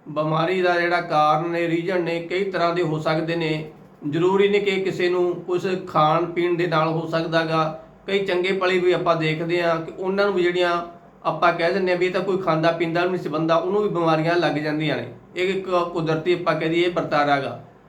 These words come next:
ਆਪਾਂ ਕਹਿੰਦੇ ਹਾਂ ਕਿ ਜਲਦੀ ਜਿਹੜਾ ਭਗਵੰਤ ਮਾਨ ਦੀ ਜਿਹੜੀ ਸਿਹਤ ਉਹ ਠੀਕ ਹੋਵੇ ਤੇ ਜਲਦੀ ਆਪਣੇ ਪਰਿਵਾਰ ਦੇ ਵਿੱਚ ਆਉਣ ਸ-, ਤੇ ਨਾਲ ਲੋਕਾਂ ਨਾਲ ਰਾਬਤਾ ਕਰਨ।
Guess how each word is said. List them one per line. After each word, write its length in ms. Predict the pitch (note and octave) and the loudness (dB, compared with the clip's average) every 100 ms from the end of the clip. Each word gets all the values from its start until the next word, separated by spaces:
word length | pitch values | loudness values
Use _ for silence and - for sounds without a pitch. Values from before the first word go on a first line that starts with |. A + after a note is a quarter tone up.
| - - | -16 -8
ਆਪਾਂ 260 | E3 F#3 F3 | -2 0 0
ਕਹਿੰਦੇ 240 | E3+ F3+ | 2 2
ਹਾਂ 80 | F3+ | 0
ਕਿ 160 | F#3 | 0
ਜਲਦੀ 380 | E3+ D#3+ D#3 D#3 | 0 2 2 0
ਜਿਹੜਾ 480 | E3+ F3 E3 D3+ - F#3+ | 0 2 2 2 -4 -2
ਭਗਵੰਤ 360 | F3+ E3 C3+ | 0 0 -2
ਮਾਨ 300 | D#3 D#3+ E3 | -2 0 0
ਦੀ 100 | E3 | 0
ਜਿਹੜੀ 160 | D#3+ E3+ | 0 -2
ਸਿਹਤ 340 | E3+ D#3+ E3+ | -2 -4 -2
ਉਹ 200 | F3+ E3+ | -2 -2
ਠੀਕ 240 | D#3 D#3 F3 | -2 -2 -2
ਹੋਵੇ 520 | D#3+ D#3+ E3 - - - - - - - - - - - - | -2 -2 -2 -4 -8 -20 -20 -20 -20 -20 -20 -20 -20 -20 -8
ਤੇ 140 | E3 | -4
ਜਲਦੀ 360 | C#3 D#3 D#3+ F3+ | 0 0 2 0
ਆਪਣੇ 500 | F3+ F3+ F#3 - - - - - - - | 0 0 0 -2 -6 -18 -20 -20 -14 -2
ਪਰਿਵਾਰ 360 | D#3+ E3 E3 | 2 4 4
ਦੇ 140 | E3+ F#3+ | 2 -2
ਵਿੱਚ 220 | F#3 F#3+ | -2 -2
ਆਉਣ 480 | F3 F#3 F#3 F3+ E3 | 2 2 2 -2 -6
ਸ-, 200 | - - _ F#3 | -16 -20 _ -4
ਤੇ 360 | F#3 F#3 F3 E3+ | -2 0 -2 -2
ਨਾਲ 360 | D3+ D#3 E3+ | 2 2 2
ਲੋਕਾਂ 320 | E3 D#3+ E3 | 0 -2 -2
ਨਾਲ 180 | E3+ E3+ | 2 4
ਰਾਬਤਾ 340 | D3+ C#3+ F3 D#3 | 4 2 0 0
ਕਰਨ। 540 | E3+ F3 F#3 D3+ | 0 0 0 0